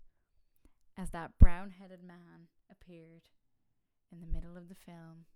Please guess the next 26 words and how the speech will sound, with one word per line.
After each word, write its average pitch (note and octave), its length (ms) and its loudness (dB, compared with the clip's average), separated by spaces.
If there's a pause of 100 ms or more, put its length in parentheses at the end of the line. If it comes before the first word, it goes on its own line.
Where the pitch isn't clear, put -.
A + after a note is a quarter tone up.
(640)
on E3+ 140 -20
the, - 140 -20
on F3 120 -18
his E3+ 180 -20
little F3+ 240 -16
plane, E3 560 -20 (420)
deserted F#3 560 -20
in E3 120 -20
the E3+ 60 -20
middle F3+ 280 -14
of F3 120 -16
the F3+ 140 -14
ocean, E3+ 420 -20 (380)
I F3 80 -18
knew E3 280 -8
it F3 100 -14
was F3+ 220 -20
him. E3+ 200 -20 (800)
I G3 60 -18
didn't G3 220 -12
even G3+ 180 -14
need F#3+ 140 -14
to - 80 -20
see F#3 220 -14
his F3+ 180 -18
face. F3 500 -20